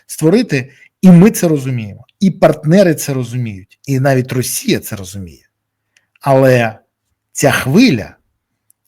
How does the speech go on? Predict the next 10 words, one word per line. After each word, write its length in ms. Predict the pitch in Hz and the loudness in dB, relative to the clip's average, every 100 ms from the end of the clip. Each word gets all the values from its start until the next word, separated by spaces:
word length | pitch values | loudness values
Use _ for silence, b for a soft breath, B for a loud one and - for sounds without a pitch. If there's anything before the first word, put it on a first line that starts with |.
| - | -10
яка 440 | 117 127 127 117 | -6 -4 -2 -4
запущена, 680 | 107 113 127 - - 73 - _ b b - | -6 -12 -10 -8 -8 -10 -18 _ b b -6
може 260 | 151 214 | -4 -2
бути 280 | 156 196 175 | -2 -2 -2
використана 880 | 127 135 135 156 - 143 127 117 - _ _ _ | -2 -4 -4 -10 -8 -6 -6 -8 -12 _ _ _
кожною 420 | - 165 131 131 | 0 0 0 -4
зі 100 | 120 | -4
сторін 560 | 113 - 180 185 190 - _ _ | -10 -6 -2 -2 -4 -8 _ _
проти 380 | 170 165 156 156 | 2 2 2 -2
України. 680 | 156 143 131 127 107 78 95 | -8 -10 -8 -8 -8 -12 -20